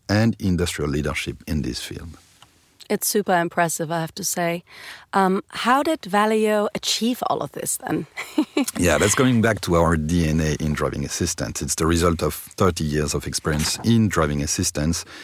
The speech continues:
Speaker 1: And, and today it makes Valeo the, the world leader in this area. To give you just an idea, we equip one out of every three new cars with our driving assistance technologies.
Speaker 2: Mm-hmm.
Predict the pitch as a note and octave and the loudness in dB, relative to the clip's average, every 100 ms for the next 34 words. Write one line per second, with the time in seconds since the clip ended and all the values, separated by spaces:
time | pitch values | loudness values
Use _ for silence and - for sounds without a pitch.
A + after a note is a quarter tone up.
0 | - - - _ - F#2 G2 F#2+ F2+ F2 | -18 -20 -20 _ 0 2 4 2 0 0
1 | - F2 F2+ E2+ D#2+ E2+ D#2 F2+ F#2+ F#2+ | 2 2 4 4 2 -4 -2 2 2 2
2 | E2+ D#2+ D#2+ D#2 E2 E2 D#2+ G2+ F#2 E2+ | 2 2 2 -2 -2 0 4 4 4 2
3 | E2 D#2 D2+ - D#2 D2 D2+ - B1 A1 | 2 0 -2 -2 -2 0 0 -2 -4 -6
4 | - - - F#2 G2 A2 B2 G2 F2+ D#2+ | -8 -12 -4 2 4 4 4 2 0 0
5 | C#2+ C#2 C2 C2+ F2 F#2+ - A#2+ G#2 F2+ | 0 0 -2 0 0 -2 0 0 2 2
6 | F2 G2+ A2+ - E2+ E2 D2 - _ - | 4 4 2 0 -2 0 -4 -4 _ -20
7 | - - F#2 F2+ F2+ E2+ - - F#2+ F#2+ | -8 0 2 2 2 0 -4 0 0 2
8 | F2 F2+ E2+ C2 C2+ B1 - - D#2 D2+ | 2 2 0 -2 -2 -4 -10 -8 -6 -4
9 | - D#2+ D2 C#2+ C#2 C#2 - C#2+ C#2 - | -2 -2 0 0 0 -2 -4 -4 -4 -6
10 | - - F2+ - A#1 - - - - E3+ | -6 -4 -2 -4 -8 -12 -16 -10 -6 -4
11 | F3 | -4